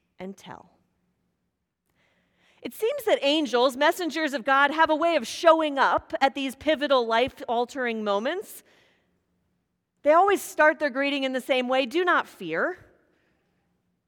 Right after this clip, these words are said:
and then give you a charge to step forth in joy. It was true at the beginning of Matthew's gospel for Joseph and at the beginning of Luke's gospel for Mary.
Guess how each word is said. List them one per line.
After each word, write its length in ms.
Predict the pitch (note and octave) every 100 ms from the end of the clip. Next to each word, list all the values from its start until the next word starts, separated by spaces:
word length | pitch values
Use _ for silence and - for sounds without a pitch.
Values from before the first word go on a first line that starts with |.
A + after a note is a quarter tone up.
| _ C4
and 160 | C4
then 140 | D#4 E4
give 180 | F4+
you 160 | D#4+ E4+
a 60 | E4
charge 640 | - E4 A3 C#3 F3+ -
to 100 | B3+
step 360 | - C4+ B3+ -
forth 500 | - B3 F#3 - -
in 200 | G3 F#3
joy. 480 | G#3+ F3+ A#2+ A2 E3+ _ _ _ _ _ _ _ _ _ _ _ _ _ _ _
It 120 | D#4+
was 200 | E4 -
true 320 | - F#4+ G#4 G4
at 60 |
the 80 | F4+
beginning 540 | D4+ B3 F4+ F#4 E4+
of 160 | B3+ A3+
Matthew's 500 | B3+ B3 C4 C4 A#3
gospel 540 | B3 A3+ A#3 D4 E4
for 180 | D#4+ E4
Joseph 500 | G#3+ C#4+ D#4 F4 E4+
and 120 | D4
at 80 | C4+
the 60 | B3
beginning 380 | C#4 E4 E4 C#4+
of 80 |
Luke's 380 | B3 D4+ E4+ -
gospel 480 | D#4 C#4+ D4 - C#4+
for 180 | C4+ B3+
Mary. 480 | B3 C4+ D#4 F4